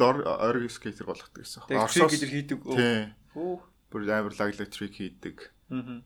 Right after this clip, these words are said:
Speaker 1: тэгэл тэр иддээ суусан чи орсоос эзэхэж авдаг скейтнүүдээ Тэгээд л хидээр энийг авах юм ахгүй гэсэн чинь мэдээгүй амар л үнэтэй л юм хэлчихсэн 100 үд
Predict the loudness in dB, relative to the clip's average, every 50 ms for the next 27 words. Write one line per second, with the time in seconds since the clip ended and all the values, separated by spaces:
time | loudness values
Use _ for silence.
0 | _ _ _ -6 -4 -4 -2 -2 2 2 2 2 2 0 -4 -4 -4 -4 -4 -6
1 | -6 -6 -8 -6 -4 -2 -2 -2 -2 0 2 2 2 2 0 -4 -4 -6 -8 -8
2 | -8 -8 -6 -6 -6 -6 -8 -12 -12 -12 -12 -12 -10 -10 -8 -10 -8 -10 -12 -10
3 | -8 -6 -6 -6 -6 -6 -10 -10 -12 -10 -8 -8 -8 -8 -10 -14 _ _ -20 -20
4 | -20 -20 -20 -20 -20 -20 -20 -20 _ -20 -20 -12 -6 -2 2 4 4 4 4 2
5 | -4 -8 -10 -12 -14 -14 -14 -16 -18 -18 -18 -16 -10 -6 -6 -2 2 4 6 6
6 | 6 4 2 0 0 -2 -2 -4 -6 -4 -4 -4 -4 -4 -8 -10 -14 -12 -12 -14
7 | -14 -14 -14 -12 -12 -12 -14 -14 -16 -10 -4 0 2 4 6 6 4 4 0 -4
8 | -6 -8 -10 -8 -4 -2 -2 -2 -2 -4 -8 -12 -12 -14 -16 -14 -10 -8 -8 -6
9 | -4 -2 -4 -4 -4 -8 -12